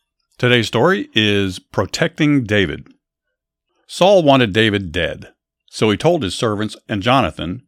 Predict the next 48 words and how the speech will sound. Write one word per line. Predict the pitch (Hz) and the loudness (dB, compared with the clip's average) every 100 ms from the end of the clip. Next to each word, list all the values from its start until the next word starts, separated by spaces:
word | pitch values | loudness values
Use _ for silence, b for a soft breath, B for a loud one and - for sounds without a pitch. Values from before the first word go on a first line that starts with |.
| - | -14
to | 98 | -6
find | 131 139 147 | 0 0 0
him | 156 151 | -2 -2
and | 127 131 | -2 -4
kill | - 135 104 | 2 2 2
him. | 82 - _ _ _ _ _ - | -6 -16 _ _ _ _ _ -14
Jonathan | 92 120 131 120 92 85 | -2 0 2 0 -6 -2
rushed | 113 85 - | 0 0 -4
and | 87 | -4
told | 113 95 85 | 0 0 0
David, | 98 82 - _ _ _ _ | -2 -2 -8 _ _ _ _
"Go | 120 135 | 0 2
and | 127 | 2
hide. | 123 98 71 - _ _ _ _ - | 0 -2 -4 -12 _ _ _ _ 0
I'll | 120 | 2
talk | - 139 - | 4 2 2
to | 127 | -2
my | 104 | 0
father | 139 120 87 90 | 2 2 2 -2
and | 92 | -4
see | - 135 107 | -2 -2 0
if | 101 | 0
I | 98 | -2
can | 92 82 | -4 -6
reason | 107 85 | -4 -4
with | 76 78 | -8 -12
him. | - - _ _ _ _ - | -14 -18 _ _ _ _ -4
I'll | 107 98 | 0 2
let | 123 139 | 2 2
you | 151 | 0
know | 120 95 92 | 2 4 2
if | 87 | 2
I'm | 87 87 | 0 -2
successful." | 87 - 127 - - - _ _ _ _ _ _ _ - | -8 -6 -6 -6 -16 -18 _ _ _ _ _ _ _ -2
Jonathan | 120 139 135 127 | 2 2 0 -4
talked | - 156 156 - | -2 0 -2 -6
to | 101 | -8
his | 82 | -2
father | 85 82 101 | -2 -2 -2
and | 117 104 | -4 -2
told | 147 139 92 | 0 0 -2
him | 85 92 | -4 -4
that | 90 | -2
David | 110 104 98 | -2 0 -4
was | 87 | -4
a | 85 | -4
loyal | 90 135 175 | 0 0 0
servant | - 98 90 104 | -2 -2 0 -2